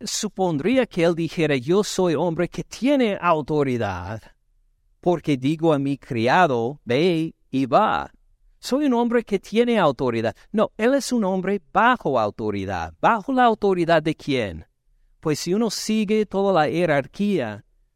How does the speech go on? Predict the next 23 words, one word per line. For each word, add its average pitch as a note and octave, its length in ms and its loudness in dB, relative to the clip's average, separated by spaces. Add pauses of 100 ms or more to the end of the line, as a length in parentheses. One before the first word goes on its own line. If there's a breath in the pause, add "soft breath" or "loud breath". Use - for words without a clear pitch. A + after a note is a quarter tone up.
está G3+ 220 -2
bajo E3+ 420 0
la D#3+ 140 4
autoridad C#3 680 0
del A#2 400 -2
emperador C3+ 960 -2
romano, A2 680 -2 (320)
de A#2 180 -2
César. G#2+ 680 -4 (1200)
Entonces, D#3+ 760 -2
siendo G#3 600 0
uno F#3 300 -2
que D#3 200 -6
está D3+ 320 0
bajo D3 640 2
autoridad, C#3 1000 -2 (220)
siendo D#3 400 0
centurión D3+ 960 0
en A2 120 0
el A2 100 0
ejército, G#2+ 800 -4 (640)
cuando D#3 480 -2
él A#3 280 0